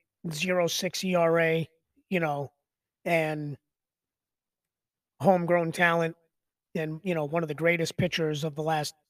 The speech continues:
five years, doesn't mean he doesn't have human emotion. Doesn't mean that in his own reasoning, his own sort of thought process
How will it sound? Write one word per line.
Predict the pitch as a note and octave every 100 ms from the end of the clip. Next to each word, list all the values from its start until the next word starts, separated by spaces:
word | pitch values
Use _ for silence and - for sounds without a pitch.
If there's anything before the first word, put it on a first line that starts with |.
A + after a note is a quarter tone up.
| -
five | E3 D#3+ C#3
years, | E3+ E3+ C#3+ C#3 B2 - _ _ _ _ _ _ _
doesn't | F3+ F3+ A#3 G3+
mean | F#3+ F3
he | E3+
doesn't | E3 D#3+
have | D3 D#3+ C3+
human | D3+ D3
emotion. | C#3+ D#3 D3+ - B2 _ _ _ _ _ _ _ _ _ _ _ _ -
Doesn't | F3+ F#3 A3 F#3
mean | F#3 F#3+ F3 D#3+
that | E3 D#3+ - _ _ F#3
in | D#3+
his | D#3+ D3+
own | D#3 E3 E3 - _ _ _
reasoning, | F#3 D#3+ G3+ G3 G#3 G3+ G3 F#3 _ _ _ _ _
his | F#3 E3 D#3
own | D#3+ D#3+ D#3+ D#3 D3 - _ _ _ _ -
sort | - G#3 F3 E3+
of | C#3+
thought | - F3+ F#3 -
process | G3 F3 E3 F3+ E3 - -